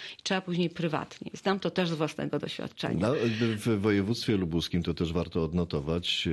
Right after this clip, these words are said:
Speaker 2: Dwa największe szpitale są zarządzane przez osoby związane z Platformą Obywatelską. No i pytanie, czy tutaj, y, też nie dochodzi do jakichś zgrzytów?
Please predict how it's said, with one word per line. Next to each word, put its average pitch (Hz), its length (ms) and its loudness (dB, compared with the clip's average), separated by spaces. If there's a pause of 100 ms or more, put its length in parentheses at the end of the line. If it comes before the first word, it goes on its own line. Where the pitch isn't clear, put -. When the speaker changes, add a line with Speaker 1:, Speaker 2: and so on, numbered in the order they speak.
Speaker 2:
Dwa 82 200 -2
największe 82 500 0
szpitale 76 520 -2
są 82 220 0
zarządzane 78 580 -2
przez 85 260 -4
osoby 85 400 -2
związane 87 500 -2
z - 60 -10
Platformą - 540 -6
Obywatelską. 123 640 -2 (920)
No 98 120 2
i 107 140 2
pytanie, 113 440 4
czy 107 140 0
tutaj, 107 460 2 (360)
y, - 60 -6
też 98 240 2
nie 92 100 2
dochodzi 82 360 0
do 80 100 2
jakichś 76 260 -2
zgrzytów? - 560 -6